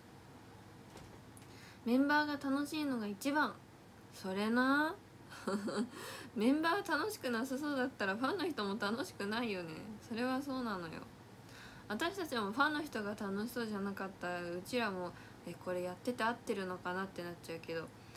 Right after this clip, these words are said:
そこはやっぱお互い様だよね。お互い様。お互いがやっぱ楽しめる空気感を、でも作んなきゃいけないのはそれは私たちだから、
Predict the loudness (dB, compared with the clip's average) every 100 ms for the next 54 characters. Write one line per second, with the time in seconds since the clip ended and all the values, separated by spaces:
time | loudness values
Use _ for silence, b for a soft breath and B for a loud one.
0 | B -10 -4 2 4 2 0 -4 -4 -2
1 | 0 0 -2 -6 -4 -4 -2 -2 -4 -4
2 | -8 -10 -10 -8 -6 -8 -8 -12 -12 -14
3 | -18 -18 -18 -18 -18 -18 -18 -10 -4 -2
4 | -2 -2 -2 -4 -6 -8 -4 -4 -4 -4
5 | -4 -4 -6 -6 -6 -8 -10 -8 -8 -12
6 | B B B B B B -2 -2 -4 -14
7 | 0 4 4 2 0 2 2 2 0 0
8 | 0 0 -2 -4 -2 -2 -2 -4 -4 -8
9 | -8 -10 -8 -6 -2 -2